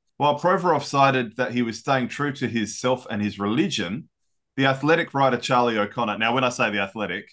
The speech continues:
I don't mean, he might be athletic, I don't actually know, but I mean the media organisation The Athletic. The Athletic writer Charlie O'Connor said, "It contradicted the entire message of Pride Night and was an embarrassment for the Flyers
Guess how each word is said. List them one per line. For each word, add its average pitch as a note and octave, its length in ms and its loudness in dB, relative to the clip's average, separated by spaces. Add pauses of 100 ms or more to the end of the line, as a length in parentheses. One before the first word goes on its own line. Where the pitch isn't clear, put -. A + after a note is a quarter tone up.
I G#2 60 0
don't G#2 180 -2
mean, F#2 420 -4 (320)
he C#3+ 80 2
might E3+ 240 2
be A2 80 0
athletic, F2 460 -4
I A2 80 2
don't F#2+ 120 0
actually E2+ 300 -6
know, F2+ 240 -4
but - 80 -6
I F#2+ 100 -2
mean E2+ 260 -6 (280)
the F2+ 260 -4 (200)
media A#2 260 2
organisation F#2 840 -2 (140)
The E2 180 -6
Athletic. D2+ 500 -8 (220)
The D3+ 100 2
Athletic E3 360 2
writer D3 200 2
Charlie C#3 380 2
O'Connor A#2+ 400 0
said, A2 300 -4 (340)
"It D3+ 160 -4
contradicted F3 560 -2
the C#3 100 0
entire D3 400 2
message A#2+ 380 -4
of G#2 140 -10
Pride G#2+ 280 2
Night G#2 240 0 (100)
and G#2+ 120 -4
was G#2+ 160 -4
an G#2+ 60 -2
embarrassment C3 600 0
for A#2 100 -12
the G#2 100 -2
Flyers G2+ 520 0